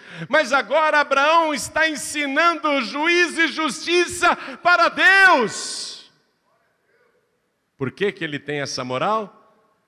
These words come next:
Porque ele está em pé na presença do Senhor.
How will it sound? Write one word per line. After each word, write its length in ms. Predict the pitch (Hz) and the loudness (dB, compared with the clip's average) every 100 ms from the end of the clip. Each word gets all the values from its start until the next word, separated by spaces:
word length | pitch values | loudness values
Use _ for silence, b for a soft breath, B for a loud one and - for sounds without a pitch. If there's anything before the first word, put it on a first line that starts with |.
| _ _ _ _ | _ _ _ _
Porque 260 | 110 - | -14 -10
ele 100 | 107 | -10
está 440 | 98 - - 107 117 - | -10 -12 -8 -10 -10 -14
em 140 | 104 | -16
pé 400 | - - 101 98 | -16 -8 -8 -6
na 160 | 90 90 | -10 -10
presença 640 | 92 87 78 87 82 90 | -8 -8 -8 -10 -12 -16
do 160 | 80 87 | -16 -18
Senhor. 480 | - 82 78 82 | -16 -16 -16 -20